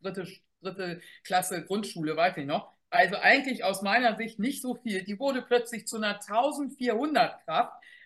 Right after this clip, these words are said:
weil sie auf einmal plötzlich angemeldet wurde zur A O K Deutschland.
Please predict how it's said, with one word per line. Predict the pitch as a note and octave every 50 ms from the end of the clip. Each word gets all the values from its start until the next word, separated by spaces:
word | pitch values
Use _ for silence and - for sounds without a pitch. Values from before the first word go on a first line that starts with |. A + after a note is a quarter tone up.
| _
weil | - F#3 G3 G#3+ G#3
sie | G#3+ A#3 -
auf | - A3+ A3+ -
einmal | - G#3 A3+ B3+ C4 C4 B3+ B3+
plötzlich | A#3+ - B3+ B3+ B3+ - - C4 - - - -
angemeldet | - B3+ E4+ F4 C#4 G#3 F3 F3 F3 E3+ F3 F3 E3+ -
wurde | F3+ F#3 F#3 F#3+ F#3
zur | F#3+ - G#3+ - -
A | G3 G3+ G3
O | F#3
K | - - A#3 B3 A3
Deutschland. | A3+ G3+ G3 A3 - - - F3 D#3+ F#3 D4 D4+ -